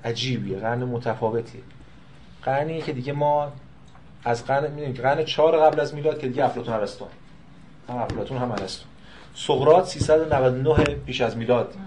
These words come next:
یعنی اولین سال قرن چهارم پیش از میلاد اعدام می‌شه.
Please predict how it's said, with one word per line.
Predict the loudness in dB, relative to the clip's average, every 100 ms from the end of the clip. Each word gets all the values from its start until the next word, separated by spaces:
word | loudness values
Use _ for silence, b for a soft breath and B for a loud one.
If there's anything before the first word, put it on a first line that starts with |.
| -8
یعنی | -6
اولین | 0 2 4 2
سال | 2 8 8 8
قرن | 4 2
چهارم | 0 0 0
پیش | -6
از | -6
میلاد | -2 -2 0
اعدام | -4 -4 -6
می‌شه. | -12 -14